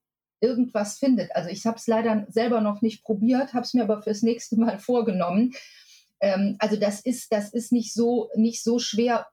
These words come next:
auf die zu stoßen. Ich hab mir dann natürlich Informationen rausgesucht, wie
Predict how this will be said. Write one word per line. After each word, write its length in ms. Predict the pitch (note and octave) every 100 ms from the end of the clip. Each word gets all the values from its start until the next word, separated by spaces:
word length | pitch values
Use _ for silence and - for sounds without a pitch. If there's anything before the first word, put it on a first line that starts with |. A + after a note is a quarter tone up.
| -
auf 220 | G#3+ G#3+
die 120 | A3
zu 160 | G#3+ G3+
stoßen. 540 | - C4 B3+ A3+ G3+
Ich 140 | - G#3+
hab 120 | G#3
mir 140 | A3+
dann 180 | G3 F#3+
natürlich 520 | F#3 - G#3 G3+ -
Informationen 920 | G#3 G3+ G3+ G3 F#3+ - A3 G#3+ G#3
rausgesucht, 720 | F3+ F3+ G#3 - G3 G3+ G3+ -
wie 300 | G3+ F#3+ F#3+